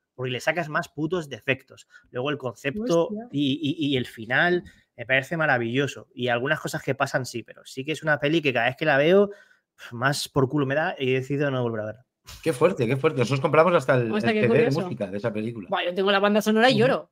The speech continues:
Speaker 2: Pero
Speaker 3: Sí,
Speaker 2: bueno,
Speaker 3: sí.
Speaker 2: también es verdad que, es co-, que corresponde más o menos a la escena final, lo que te viene a la cabeza, ¿no? Entonces, bueno, la escena final yo creo que ahí
Speaker 1: Pero,
Speaker 2: sí
Speaker 1: por
Speaker 2: que
Speaker 1: eso me
Speaker 2: todos
Speaker 1: jode,
Speaker 2: estamos de acuerdo
Speaker 1: porque
Speaker 2: que es buena.
Speaker 1: tiene una banda sonora que es la hostia.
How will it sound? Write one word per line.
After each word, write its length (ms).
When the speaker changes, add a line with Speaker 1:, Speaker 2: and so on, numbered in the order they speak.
Speaker 2:
Pero 100
Speaker 3:
Sí, 380
Speaker 2:
bueno, 80
Speaker 3:
sí. 60
Speaker 2:
también 180
es 40
verdad 220
que, 80
es 120
co-, 220
que 160
corresponde 600
más 180
o 20
menos 200
a 60
la 80
escena 340
final, 260
lo 80
que 80
te 60
viene 140
a 40
la 80
cabeza, 320
¿no? 80
Entonces, 200
bueno, 200
la 80
escena 240
final 240
yo 80
creo 140
que 60
ahí 40
Speaker 1:
Pero, 60
Speaker 2:
sí 60
Speaker 1:
por 40
Speaker 2:
que 80
Speaker 1:
eso 60
me 60
Speaker 2:
todos 140
Speaker 1:
jode, 120
Speaker 2:
estamos 160
de 60
acuerdo 120
Speaker 1:
porque 160
Speaker 2:
que 60
es 80
buena. 100
Speaker 1:
tiene 160
una 80
banda 220
sonora 320
que 100
es 260
la 240
hostia. 480